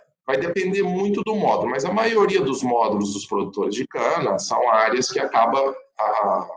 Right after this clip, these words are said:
os plantios, eles são segmentados e precisa de mudança. Então, nós recomendamos sempre a colheitadeira classe cinco, e o ideal é uma plataforma de vinte pés.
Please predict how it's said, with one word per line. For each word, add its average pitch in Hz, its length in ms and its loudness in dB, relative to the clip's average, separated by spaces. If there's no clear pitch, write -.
os - 100 -10
plantios, 156 600 0
eles 131 200 2
são 143 120 0
segmentados 143 840 0
e 110 80 0
precisa 139 400 -6
de 151 100 -12
mudança. - 500 -2
Então, 196 460 0
nós 208 320 4
recomendamos 139 880 2
sempre 165 520 0
a 117 80 -4
colheitadeira 131 720 0
classe 123 400 0
cinco, 202 760 0
e 151 80 -2
o 185 80 4
ideal 165 380 6
é 175 60 6
uma 175 100 2
plataforma 170 920 0
de 151 120 -4
vinte 175 320 -4
pés. - 380 -2